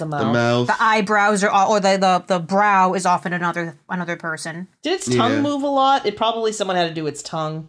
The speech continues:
Speaker 1: Yeah.
Speaker 2: Gross.
Speaker 1: Maybe the, did the arms move much? I don't remember.
Speaker 3: Uh, I
Speaker 2: It's,
Speaker 3: don't
Speaker 2: like,
Speaker 3: remember.
Speaker 2: swaddled. I don't remember seeing its arms.
Speaker 1: Yeah. I mean, yeah, it doesn't make a ton of sense.
Speaker 3: And then the noises it makes is either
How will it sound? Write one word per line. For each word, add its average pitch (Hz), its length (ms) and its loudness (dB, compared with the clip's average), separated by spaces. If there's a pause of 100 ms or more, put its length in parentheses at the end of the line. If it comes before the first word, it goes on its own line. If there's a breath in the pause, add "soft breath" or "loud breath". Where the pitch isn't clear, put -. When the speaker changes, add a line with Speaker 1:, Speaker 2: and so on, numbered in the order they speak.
(120)
Speaker 1:
Yeah. 117 500 2
Speaker 2:
Gross. 147 480 -4
Speaker 1:
Maybe 135 160 0
the, 123 220 0
did 123 160 -6
the 139 100 0
arms 302 380 -2
move 330 200 2
much? 339 300 -8
I 269 60 -8
don't 226 180 -6
remember. 139 480 -6
Speaker 3:
Uh, 196 60 -6
I 214 300 -2
Speaker 2:
It's, 247 100 -4
Speaker 3:
don't - 100 -4
Speaker 2:
like, 269 120 0
Speaker 3:
remember. 160 240 -6
Speaker 2:
swaddled. 160 460 0
I 147 60 0
don't 185 120 -2
remember 214 180 -8
seeing 202 340 -8
its 131 140 -12
arms. 131 580 -12
Speaker 1:
Yeah. 135 400 -2 (220)
I - 100 -2
mean, 220 240 2
yeah, 170 160 2
it 185 160 -2
doesn't 214 240 0
make 175 160 0
a 127 80 -4
ton 131 240 0
of 104 80 -2
sense. - 580 -6 (160)
Speaker 3:
And 208 140 -2
then 214 80 0
the 202 80 2
noises 196 540 0
it 214 100 -4
makes 185 240 -4
is - 280 -6 (200)
either 202 500 0